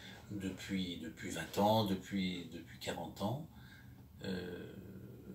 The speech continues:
la température, euh, en France moyenne, euh, a augmenté de plus de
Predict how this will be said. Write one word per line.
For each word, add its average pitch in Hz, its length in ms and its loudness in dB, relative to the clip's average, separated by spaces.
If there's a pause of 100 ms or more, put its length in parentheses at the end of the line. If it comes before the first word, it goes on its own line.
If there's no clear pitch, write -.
(200)
la - 80 -6
température, 104 880 10
euh, 92 320 4
en 98 140 0
France 98 420 0
moyenne, 101 560 8 (720)
euh, 95 400 -2
a 101 60 2
augmenté 95 400 6
de 90 120 2
plus 98 240 0
de 92 240 4